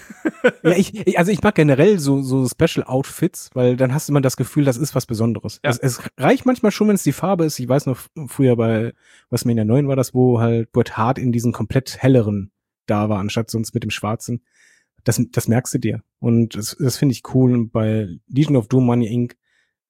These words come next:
Speaker 1: Money Inc. mochte ich im Übrigen, also bei, als Heel, also als, als Kinder mochte ich die total gerne. Ted DiBiase hatte auch mega Standing, aber ich mochte die auch zu hassen und die waren halt unfassbar gute Heels, die halt das Publikum halt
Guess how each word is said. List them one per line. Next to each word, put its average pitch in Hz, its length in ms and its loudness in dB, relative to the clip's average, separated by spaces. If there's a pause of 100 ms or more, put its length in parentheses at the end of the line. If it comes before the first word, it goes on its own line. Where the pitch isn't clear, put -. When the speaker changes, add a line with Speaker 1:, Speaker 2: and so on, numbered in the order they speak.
(120)
Speaker 1:
Money 180 220 2
Inc. 185 160 2
mochte 143 280 0
ich 185 100 -4
im 143 100 -2
Übrigen, 107 600 -6
also 120 120 -4
bei, 120 220 -4
als 127 240 -4
Heel, 170 220 4
also 117 160 0
als, 113 120 -2
als - 540 -6
Kinder 233 440 2
mochte 180 280 0
ich - 80 -16
die - 100 -20
total 131 320 2
gerne. 196 640 2
Ted 139 220 -4
DiBiase 127 400 -2
hatte 127 160 -2
auch 113 40 2
mega 117 280 0
Standing, 156 440 0 (480)
aber 139 140 0
ich 127 80 0
mochte 143 260 0
die 127 140 -2
auch 131 100 -2
zu 104 220 -6
hassen 131 240 -4
und 107 80 -2
die 110 100 -4
waren 120 220 0
halt 104 160 -2 (120)
unfassbar 180 880 0 (120)
gute 208 520 -2 (540)
Heels, 165 600 2
die 143 160 -4
halt 151 180 0
das 127 80 -2
Publikum 147 560 -4
halt 180 300 -4